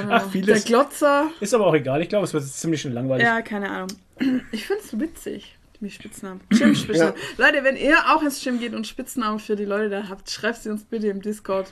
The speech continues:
Speaker 1: Ich bin gespannt. Ähm, ja, dann war was, äh, nicht so Schönes, und zwar Meatloaf ist gestorben.
Speaker 3: Ach Gott, stimmt,
Speaker 1: Anfang
Speaker 3: ja.
Speaker 1: des Jahres. Ja, ne?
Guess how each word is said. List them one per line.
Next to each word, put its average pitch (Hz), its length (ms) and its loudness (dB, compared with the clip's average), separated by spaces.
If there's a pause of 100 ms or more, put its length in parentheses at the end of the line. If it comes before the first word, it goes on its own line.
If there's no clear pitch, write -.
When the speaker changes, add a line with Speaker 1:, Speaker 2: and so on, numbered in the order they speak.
Speaker 1:
Ich 196 160 -12
bin 196 260 -6
gespannt. 190 480 -8 (720)
Ähm, 247 560 4
ja, 220 300 4
dann 220 200 2
war 247 140 6
was, 277 240 0
äh, 214 180 4
nicht 226 320 0
so 403 80 0
Schönes, 320 420 0
und 262 120 -6
zwar 226 180 -2
Meatloaf 214 680 2
ist - 200 -12
gestorben. 85 640 -8
Speaker 3:
Ach 131 240 -4
Gott, 139 200 -8
stimmt, - 280 -4
Speaker 1:
Anfang 160 160 -4
Speaker 3:
ja. 139 120 -4
Speaker 1:
des 131 140 -8
Jahres. 185 640 -8
Ja, 208 460 -2 (300)
ne? 214 260 -4